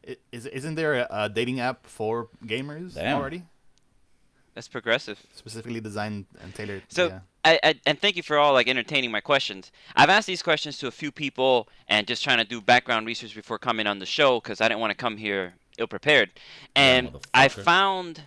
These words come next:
Speaker 3: the answer to the question. Like, the, I think the, the simplest answer is, like, it's a two-step process here. So what, what we, what I've discovered through my research and what the best answer would be is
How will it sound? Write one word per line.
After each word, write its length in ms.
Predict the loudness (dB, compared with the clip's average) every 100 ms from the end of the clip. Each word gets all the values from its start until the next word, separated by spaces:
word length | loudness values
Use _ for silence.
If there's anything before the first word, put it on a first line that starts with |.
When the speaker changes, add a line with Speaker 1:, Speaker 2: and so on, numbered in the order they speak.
| _
Speaker 3:
the 140 | 0
answer 560 | 4 4 0 -4 -4 -6
to 100 | -10
the 80 | -10
question. 380 | 0 0 0 0
Like, 180 | 0 4
the, 180 | 4 2 -4 -6
I 20 |
think 160 | -4 -2
the, 140 | -6 _
the 100 | -8
simplest 520 | -4 -2 -2 0 0 2
answer 280 | 0 -2
is, 140 | -6 -2
like, 100 | -2
it's 140 | -4
a 40 | -8
two-step 540 | -10 -12 -6 0 0 _ 0
process 480 | 2 2 0 -6
here. 220 | -4 -6 -6 _ -20 -20 -20 -20
So 380 | -2 2 4 2 _ _ _ -4
what, 320 | 2 4 4
what 180 | 0 0
we, 280 | -6 -8 -6
what 120 | 2
I've 140 | 2 2
discovered 480 | -2 0 0 0 -4
through 140 | -4
my 100 | -4
research 360 | -4 -6 -10 -8
and 60 |
what 120 | -8
the 60 | -4
best 260 | 0 0 0
answer 320 | -4 -4 -6
would 160 | -8 -6
be 220 | -4 -4
is 240 | -6 -8